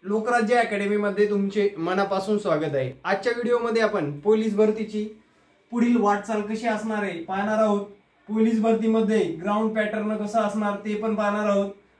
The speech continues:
आणि पोलीस भरतीचं लेखी pattern कसं असणार आहे ते पण पाहणार आहोत. मित्रांनो, आजचा व्हिडिओ पूर्ण बघा, सर्व प्रश्नाचे उत्तरे तुम्हाला मिळून जातील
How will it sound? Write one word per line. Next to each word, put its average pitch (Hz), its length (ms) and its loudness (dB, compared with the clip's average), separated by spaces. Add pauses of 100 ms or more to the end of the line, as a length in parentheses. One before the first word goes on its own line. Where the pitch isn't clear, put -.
आणि 170 160 -6
पोलीस 208 400 2
भरतीचं 214 400 0
लेखी 208 360 0
pattern 208 420 -2
कसं 202 200 -4
असणार 196 320 -2
आहे 190 100 -4
ते 190 240 -4
पण 196 220 -2
पाहणार 180 300 0
आहोत. 160 260 -2
मित्रांनो, 139 400 -4 (420)
आजचा 220 220 -2
व्हिडिओ 220 300 2
पूर्ण 226 360 0
बघा, 220 340 2 (480)
सर्व 226 200 2
प्रश्नाचे 226 680 0
उत्तरे 214 380 -4
तुम्हाला 208 280 -2
मिळून 202 240 2
जातील 175 420 -2